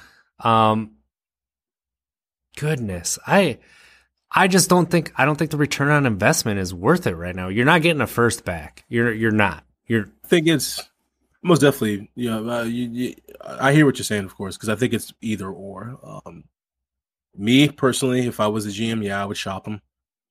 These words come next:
Speaker 2: Um,
Speaker 1: Yeah, I think, I think you shop him for sure. I think you'd
Speaker 2: just
Speaker 1: be
Speaker 2: to
Speaker 1: silly not to, but I just don't know if moving on from him makes your team better.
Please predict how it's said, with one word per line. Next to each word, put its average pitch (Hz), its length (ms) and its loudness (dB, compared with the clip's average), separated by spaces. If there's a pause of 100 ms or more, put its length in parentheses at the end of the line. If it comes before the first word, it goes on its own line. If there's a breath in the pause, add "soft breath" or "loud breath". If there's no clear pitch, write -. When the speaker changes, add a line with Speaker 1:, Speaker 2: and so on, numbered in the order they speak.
(140)
Speaker 2:
Um, 101 200 -4
Speaker 1:
Yeah, 113 260 4
I 123 160 2
think, 165 300 -2
I 131 80 4
think 175 220 0
you 113 80 0
shop 104 420 -2
him 87 160 -12
for 98 160 -8
sure. 92 440 -4
I 104 120 0
think 117 240 -2
you'd 113 80 -2
Speaker 2:
just 98 100 -2
Speaker 1:
be 104 220 0
Speaker 2:
to - 100 -12 (480)
Speaker 1:
silly 151 540 2
not 110 340 -2
to, 95 240 -8
but 101 260 -8
I 120 120 2
just 120 300 0
don't 117 320 0
know 110 440 -2 (360 soft breath)
if 104 240 -4 (1200)
moving 120 340 2
on 110 200 6
from 107 220 0
him 98 120 -2
makes 98 220 -2
your - 120 -16
team 104 320 -4
better. 80 400 -12